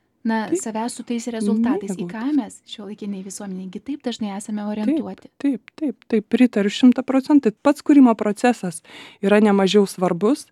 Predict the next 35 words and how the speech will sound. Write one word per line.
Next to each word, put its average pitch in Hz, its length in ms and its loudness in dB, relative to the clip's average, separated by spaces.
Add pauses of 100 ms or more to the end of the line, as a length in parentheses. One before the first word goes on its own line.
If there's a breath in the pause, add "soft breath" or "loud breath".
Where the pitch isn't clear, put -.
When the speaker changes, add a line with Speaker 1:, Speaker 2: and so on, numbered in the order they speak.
Speaker 2:
ir, 180 300 -2 (320)
ir, 180 340 -2
ir 190 140 2
aš - 220 -2
visada 190 340 4
labai 185 320 6
akcentuoju 156 560 -4
šitą. - 320 -8 (320)
Aišku, 247 320 2
iš - 80 -6
vienos 190 320 4
pusės, 202 380 2 (160)
e, 175 180 2
žmogus 175 400 4
dailininkas, 190 560 4
jisai 180 240 2
vėl 175 240 4
kitaip 170 300 0
pasižiūrės 156 560 -6
į - 80 -14
tą 160 100 -4
mandalą, 156 400 -6
ar 160 80 -12
ne? 180 160 2
Ir 180 80 4
aš 175 160 -2
visada 180 320 0
sakau, 180 240 0
kad 165 160 2
jeigu 180 320 4
jūs 190 140 4 (100)
kursit 196 480 2 (260 loud breath)
su - 160 -6
tikslu, 196 400 0
kad 160 140 -2